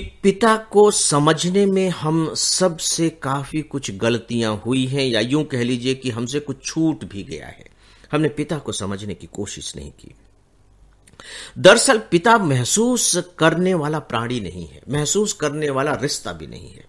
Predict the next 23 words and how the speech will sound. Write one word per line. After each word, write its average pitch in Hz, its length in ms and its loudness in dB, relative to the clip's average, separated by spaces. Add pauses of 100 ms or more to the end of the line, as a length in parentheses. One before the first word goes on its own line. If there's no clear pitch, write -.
(1200)
अभी 120 160 -2
मैंने 123 220 2
शब्द 135 340 -2
का - 120 -2
इस्तेमाल 98 440 -4
किया, 95 300 -8
समझा - 580 -4
नहीं। - 260 -20 (720)
पिता 185 440 2
मूलतः 156 1000 4 (680)
समझने 156 680 2
वाला 87 240 -6
प्राणी 73 400 -18 (100)
है, - 80 -20 (380)
वो 156 280 8 (120)
हमें 160 260 8
समझता 175 560 4
है, 208 300 -4 (1000)
और 147 180 8 (160)
पिता 170 280 8
को 196 240 4
भी 202 220 2
हम 185 200 2